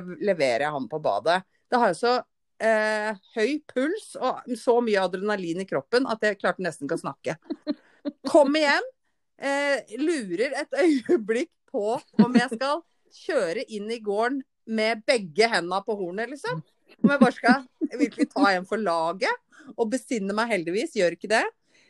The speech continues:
Raser inn, har valgt et par litt høye hæler, så at det bråker. Jeg hørtes jo ut som et godstog når jeg entret heimen, og bare vraser opp trappa,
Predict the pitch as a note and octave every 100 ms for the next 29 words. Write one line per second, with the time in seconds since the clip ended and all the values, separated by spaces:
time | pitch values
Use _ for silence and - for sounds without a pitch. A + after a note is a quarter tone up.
0 | - C#4 C#4+ E3+ - A#3 C4 E4 C#4 B3+
1 | C4 G3 F#3+ - - B3 - G#3 A3 -
2 | G#3 - _ A#3+ G#3+ C#3 F3 A#3 E3+ C3
3 | A#3 - A#3+ G#3 G#3 A3+ G#3+ A3+ F3+ A2+
4 | _ A3 B3 A3 A3+ F#3+ - B3 G3 G3
5 | G3 D#3 D#3+ - - - - C#4+ D4 -
6 | A#3+ A#3 A3+ A3+ - - A3 E3 A#2 G#2+
7 | - E3+ F3 F#3+ F#3+ F#3+ F#3 C#3 D3 B3+
8 | A4+ - _ _ _ _ _ _ - C#4
9 | B3 G3+ G3 C4+ D#4+ A3 A3 C#4 D4 A#3+
10 | C#3 A2+ - B3 G#3+ G#3+ G3 E3 -